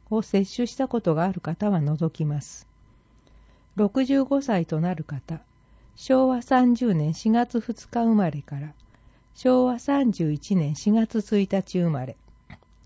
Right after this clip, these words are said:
七十歳となる方、昭和二十五年四月二日生まれから昭和二十六年四月一日生まれ。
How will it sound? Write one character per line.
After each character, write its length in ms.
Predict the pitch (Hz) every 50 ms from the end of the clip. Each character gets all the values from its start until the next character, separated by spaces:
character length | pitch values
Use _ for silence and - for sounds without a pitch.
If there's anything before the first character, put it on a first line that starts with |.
| - - - _ _ _ -
七 320 | 208 214 226 240 262 277
十 140 | 269 294 302
歳 280 | 302 - - 202 175 165
と 140 | - 165 151
な 160 | 165 170 170
る 80 | 151
方、 380 | - - 143 131 - - 151 - _ _ - - - - _ _ _ -
昭 300 | - - 277 277 269 269
和 120 | 269 269
二 220 | 269 285 294 285
十 200 | 226 185 160 147
五 160 | 139 151 156 160
年 220 | 156 165 180 180
四 200 | - - - 220
月 280 | 233 247 247 - 254 233
二 240 | 247 226 - -
日 160 | - - 240 233
生 100 | 233 220
ま 160 | 214 185 156
れ 120 | 143 147
か 160 | - - 143
ら 100 | 151 160 - _ _ _ - - _ _ _
昭 320 | - - 262 254 254 254 254
和 140 | 254 247
二 160 | 240 240 262 247
十 220 | - 196 160 147
六 300 | 147 151 151 - - 190
年 200 | 180 156 139 156
四 200 | - - - 214
月 260 | 226 240 233 - 233
一 280 | 214 - - 220 208 202 -
日 280 | 214 202 - - 208
生 120 | 202 190 175
ま 140 | 151 127
れ。 140 | 120 123 -